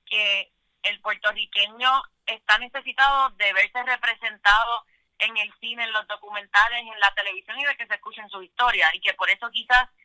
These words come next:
que solamente hayan visto esa, aparte de que obviamente ahí hay otras cosas de, en-, envueltas en por qué la gente se, se molestó con eso, pero lo que quiero decir es, em, pues que lo que hay es una necesidad de,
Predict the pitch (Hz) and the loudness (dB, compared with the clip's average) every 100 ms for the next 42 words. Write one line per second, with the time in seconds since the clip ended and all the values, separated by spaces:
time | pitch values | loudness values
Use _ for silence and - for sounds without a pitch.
0 | _ 220 226 214 190 202 208 - 226 226 | _ -6 0 4 4 2 -10 -6 -2 0
1 | 185 226 226 220 233 - 240 247 247 170 | 0 2 -2 -4 -14 -6 -2 0 4 2
2 | 170 170 170 165 170 185 196 196 175 165 | 4 -2 -4 -4 -2 -2 -4 -2 -2 -2
3 | 180 190 190 - 185 190 180 - 165 147 | -4 -6 -12 -12 -12 -8 -8 -6 -6 -8
4 | 139 101 - 165 165 151 170 165 175 185 | -8 -12 -4 -4 -4 -4 -6 -2 -2 0
5 | 180 175 165 165 160 175 180 - 180 - | 0 0 -6 -2 2 2 0 -4 -6 -2
6 | 175 160 143 - - 170 165 - 196 240 | -2 0 -4 -8 -6 -4 -4 -4 -2 -2
7 | - 196 175 175 180 175 196 214 233 247 | 0 0 2 2 2 -2 0 0 0 0
8 | 240 247 _ _ _ _ _ - 196 185 | 0 0 _ _ _ _ _ 0 2 0
9 | 170 156 147 - _ _ _ - 233 - | -6 -12 -18 -20 _ _ _ 0 2 4
10 | 214 196 208 233 262 254 254 254 254 262 | 2 4 4 2 2 2 0 -6 -10 2
11 | 254 240 | 2 2